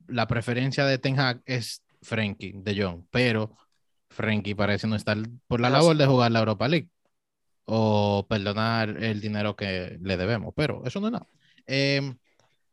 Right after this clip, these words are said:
Speaker 2: Mi suposición, mi suposición
Speaker 1: si no
Speaker 2: está
Speaker 1: se
Speaker 2: en que
Speaker 1: ficha
Speaker 2: esa,
Speaker 1: a Frenkie, ¿qué,
Speaker 2: esa
Speaker 1: qué,
Speaker 2: posición
Speaker 1: qué vamos a
Speaker 2: es
Speaker 1: hacer?
Speaker 2: inminente, es inminente el reforzarla, porque así mismo lo ha catalogado Ten Hag, así mismo lo hace expresar Fabricio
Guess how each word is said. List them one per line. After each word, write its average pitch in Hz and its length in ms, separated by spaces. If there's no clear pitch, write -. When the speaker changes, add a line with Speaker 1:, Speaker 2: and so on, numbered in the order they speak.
Speaker 2:
Mi 180 600
suposición, 190 1120
mi 165 200
suposición 175 800
Speaker 1:
si 151 160
no 220 100
Speaker 2:
está 170 80
Speaker 1:
se 247 80
Speaker 2:
en - 60
que 240 60
Speaker 1:
ficha 214 180
Speaker 2:
esa, 180 180
Speaker 1:
a 170 40
Frenkie, 120 540
¿qué, 156 160
Speaker 2:
esa 175 180
Speaker 1:
qué, 175 60
Speaker 2:
posición 180 380
Speaker 1:
qué - 20
vamos 180 160
a 151 40
Speaker 2:
es - 100
Speaker 1:
hacer? 208 80
Speaker 2:
inminente, 190 800
es 165 240
inminente 196 880
el 151 160
reforzarla, 156 840
porque 143 280
así 156 200
mismo 170 300
lo 151 140
ha 147 80
catalogado 139 680
Ten 139 220
Hag, 143 260
así 131 280
mismo 143 260
lo 135 120
hace 135 200
expresar 131 500
Fabricio 131 540